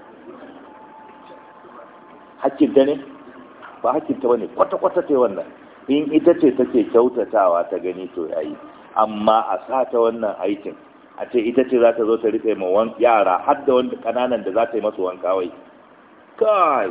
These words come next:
la haula wala quwwata illa billah. Wallahi sai an je lahira wuta balbal. Kuma kai ka sa ta din. Ka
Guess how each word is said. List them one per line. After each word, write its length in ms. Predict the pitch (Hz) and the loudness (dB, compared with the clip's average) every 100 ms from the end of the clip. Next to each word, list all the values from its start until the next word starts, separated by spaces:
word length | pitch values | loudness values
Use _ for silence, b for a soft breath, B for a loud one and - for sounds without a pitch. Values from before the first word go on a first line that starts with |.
| 82 | -4
la 200 | 98 107 101 | -6 -6 -4
haula 260 | 110 107 | -2 0
wala 240 | 101 98 95 | 0 0 -2
quwwata 300 | - 95 101 | -4 -6 -4
illa 220 | 92 92 | -2 -2
billah. 240 | 90 87 87 | -2 -2 2
Wallahi 300 | 110 120 127 117 | 4 6 4 2
sai 140 | 104 | -2
an 80 | 98 | -2
je 80 | 107 | -2
lahira 360 | 104 110 104 | -2 0 -2
wuta 220 | 98 110 | -2 0
balbal. 300 | 104 90 82 76 - - - - - 269 - - - - - - - - | 0 0 -4 -12 -20 -20 -20 -20 -20 -20 -20 -20 -20 -20 -20 -20 -20 -6
Kuma 140 | 139 | -2
kai 160 | 151 170 | 2 2
ka 100 | 165 | 2
sa 140 | 139 131 | 2 2
ta 120 | 113 | 0
din. 140 | 104 - - _ _ _ _ | -10 -14 -20 _ _ _ _
Ka 60 | - | -20